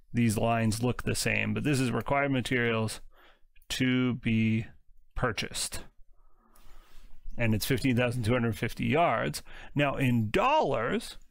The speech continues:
material costs five dollars a yard, so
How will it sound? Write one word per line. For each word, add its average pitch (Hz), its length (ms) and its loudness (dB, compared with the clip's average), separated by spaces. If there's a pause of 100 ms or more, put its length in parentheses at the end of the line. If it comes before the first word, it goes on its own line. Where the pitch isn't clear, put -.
material 151 500 0
costs 131 340 0
five 147 340 0
dollars 139 400 2
a 127 60 2
yard, 202 500 2
so 127 480 0